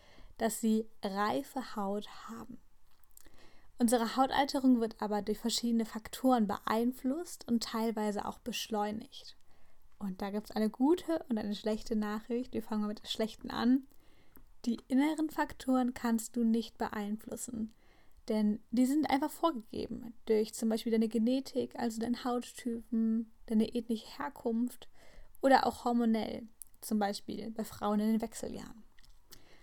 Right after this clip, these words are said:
Aber die gute Nachricht, es gibt auch äußere Faktoren, die du sehr, sehr gut beeinflussen kannst.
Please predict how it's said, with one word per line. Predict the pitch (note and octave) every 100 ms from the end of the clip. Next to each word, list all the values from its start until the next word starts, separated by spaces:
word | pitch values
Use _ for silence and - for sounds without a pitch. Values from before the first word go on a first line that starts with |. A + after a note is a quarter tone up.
| - - -
Aber | G#3+ A3 C4 D#4 D#4
die |
gute | A#3 A3+ A#3+
Nachricht, | A#3 B3+ B3+ B3+ E4 - - - - -
es | A#3 -
gibt | C4+ C#4 -
auch | C#4 -
äußere | C4 F4+ - G#3+
Faktoren, | G#3 A3 - - B3 B3+ B3+
die | A#3+
du | A#3 A#3
sehr, | A3 A#3
sehr | A#3+ A3+
gut | G#3 G#3+
beeinflussen | - G#3+ A3 A#3+ - A#3+
kannst. | - C4 C4+ -